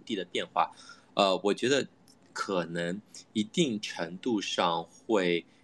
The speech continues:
呃，取决于说我们怎么定义游戏。那，呃，在我的定义里面，游戏是什么？游戏其实是让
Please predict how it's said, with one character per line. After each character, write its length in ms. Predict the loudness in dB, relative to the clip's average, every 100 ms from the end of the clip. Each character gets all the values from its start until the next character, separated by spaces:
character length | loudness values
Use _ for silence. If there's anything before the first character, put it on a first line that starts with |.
| _
呃， 400 | -2 0 0 -4
取 240 | -8 -12 -10
决 320 | -2 2 2
于 320 | 2 2 2
说 600 | 0 -2 2 4 4 2
我 120 | 0
们 120 | -2 -4
怎 100 | -8
么 80 |
定 180 | -6 -6
义 80 | -4
游 160 | -8 -10
戏。 220 | -12 -14 -18 -20 _ 2
那， 260 | 4 4 -2 _ _ -20 _ -2
呃， 240 | 0 0
在 240 | 0 2 2
我 380 | -2 -4 -4
的 280 | 0 2 2
定 160 | 0 0
义 200 | 0 -2
里 160 | -4
面， 120 | -6 -4
游 140 | -6
戏 160 | 0 -2
是 220 | 0 -8
什 80 | -8
么？ 160 | -14
游 260 | -8 -6 -6
戏 320 | -8 -6 -6 -6
其 360 | -14 -6 -4
实 380 | -4 -4 -2 -2
是 640 | -4 -6 -2 2 2 2
让 400 | 2 2 2 -4